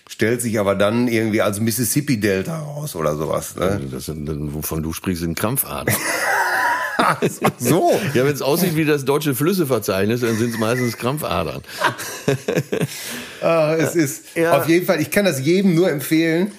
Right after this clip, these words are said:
Speaker 1: wer wissen
Speaker 2: Mach ich.
Speaker 1: will, wie unsere Gesellschaft wirklich aussieht und was da alles so rumlungert,
Speaker 2: Aber der
Speaker 1: äh, so, so ein, so ein Künstler eingeschlossen, der sollte einfach wirklich ins Freibad gehen.
Speaker 2: Und der Bademeister ist aber nach wie vor der Chef an der Schippe?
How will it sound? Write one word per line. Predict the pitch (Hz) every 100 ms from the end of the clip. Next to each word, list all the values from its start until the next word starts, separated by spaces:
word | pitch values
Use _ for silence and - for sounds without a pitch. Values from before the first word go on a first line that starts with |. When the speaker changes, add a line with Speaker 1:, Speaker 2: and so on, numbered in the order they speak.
| -
Speaker 1:
wer | 113 131
wissen | 131 -
Speaker 2:
Mach | 139
ich. | 127
Speaker 1:
will, | 151 165 180
wie | 117 147
unsere | 165 156 139
Gesellschaft | 131 117 143 160 156 107
wirklich | 143 135 -
aussieht | 107 147 151 101 101 135 -
und | 113 104 113
was | 131
da | 139 -
alles | 135 117
so | 123
rumlungert, | 127 220 220 107 107 - - - _ -
Speaker 2:
Aber | 120
der | 120 120 120 - - _ -
Speaker 1:
äh, | 113 113
so, | 110 120 104
so | 117 117
ein, | 110 110 104 - _ _ _
so | - 107
ein | 107 104 107 107
Künstler | - 151 165 120 104
eingeschlossen, | 135 143 101 90 87 120 101
der | 90
sollte | 82 107 90
einfach | 101 139
wirklich | 120 143
ins | 147 -
Freibad | - 85 71 -
gehen. | - -
Speaker 2:
Und | 131
der | 135
Bademeister | 101 143 160 143 139 139
ist | 135
aber | 120 120
nach | 123 117
wie | 110
vor | 117 107
der | 104
Chef | - 98 90
an | 78
der | 85
Schippe? | - 76 104